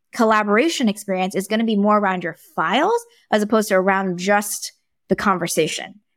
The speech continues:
right? So I think really understanding that is, like, a, a huge, huge learning. And I think that same lesson can be, you know, it's, it's very true for Airbnb, right? So at the end of the day, Airbnb is known for,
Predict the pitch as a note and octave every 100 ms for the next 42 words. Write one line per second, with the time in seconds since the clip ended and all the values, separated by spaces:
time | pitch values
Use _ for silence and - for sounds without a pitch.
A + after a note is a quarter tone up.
0 | - F#3 F3 F#3+ A3+ B3+ A3+ B3 C#4 C4+
1 | A3+ G3 - F#3+ F#3+ F3 E3+ G#3+ G#3 F#3+
2 | F3 F3+ A#2 F3 - A3 G#3+ G3+ - F3
3 | - D3+ C3+ F#2 G#2 _ _ _ _ _
4 | _ _ _ - B3 C#4+ F#4 A#4 - B3
5 | B3 F#3+ F3+ G3 F3+ D#3 - F3+ E3+ E3
6 | _ F#3 D3 - - - F#3+ - - B3+
7 | B3 G3+ G3 - F3+ E3+ D3+ C3+ G2+ B2
8 | A#2 - - F#3 F3+ _ - G#3 A3 C4+
9 | C4+ A3 - G3+ G3+ F#3 F#3 E3+ F3 F3+
10 | F#3+ F#3+ F#3 F3 E3 D#3+ -